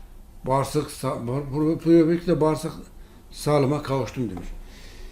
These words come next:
Şimdi, <clears throat> e,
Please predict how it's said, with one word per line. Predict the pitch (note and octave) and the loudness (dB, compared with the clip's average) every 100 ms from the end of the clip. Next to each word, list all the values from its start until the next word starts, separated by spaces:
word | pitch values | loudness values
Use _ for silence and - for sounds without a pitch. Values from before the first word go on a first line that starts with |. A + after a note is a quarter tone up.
| - - - - - - - - - - - | -16 -18 -18 -20 -20 -20 -20 -20 -20 -18 2
Şimdi, | G#3+ B3 A#3 | 8 12 12
<clears throat> | F#3+ - - D#3+ - - - - C#3+ | 12 10 4 4 0 -6 -12 -6 0
e, | D3 D#3 D3+ D3+ | 4 4 6 4